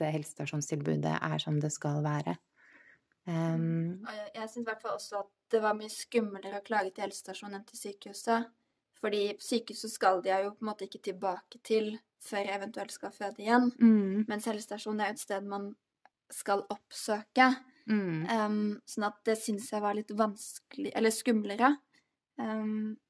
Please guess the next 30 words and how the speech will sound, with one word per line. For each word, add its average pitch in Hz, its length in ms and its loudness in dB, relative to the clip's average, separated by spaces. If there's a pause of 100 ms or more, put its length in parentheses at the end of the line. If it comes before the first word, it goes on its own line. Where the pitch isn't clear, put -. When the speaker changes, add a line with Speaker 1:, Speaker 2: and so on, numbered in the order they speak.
(200)
Speaker 2:
men 220 640 2
jeg 226 160 0
fikk - 240 -4
et 233 80 2
møte 226 760 4 (460)
med 208 500 2
hun 208 160 -2
som 208 160 -4
leder 208 280 4
helsestasjonen 208 760 -6
og 202 180 -4
bydelsoverlegen. 220 1040 2 (180)
Speaker 1:
Mm. 220 480 8
Speaker 2:
Og 214 120 -4
da 208 220 4 (380)
ba 190 240 4
jeg 190 80 0
meg 196 120 -8
få 208 100 -6
lov 196 160 -4
til 202 100 -6
å - 20 -6
ha 190 180 -4
med 196 160 -4
meg 190 480 -4
moren 202 200 -2
min. 220 220 4 (200)
Speaker 1:
Mm. 202 360 6 (300)
Speaker 2:
Og 208 120 0
det, 214 240 8